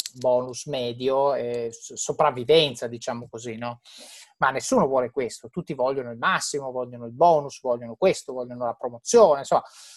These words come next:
vogliono la gratifica, come è giusto che sia. Dico, "Bene, che storia dobbiamo raccontare,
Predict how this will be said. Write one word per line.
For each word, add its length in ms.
vogliono 320
la 120
gratifica, 640
come 180
è 20
giusto 260
che 100
sia. 180
Dico, 220
"Bene, 380
che 140
storia 400
dobbiamo 380
raccontare, 720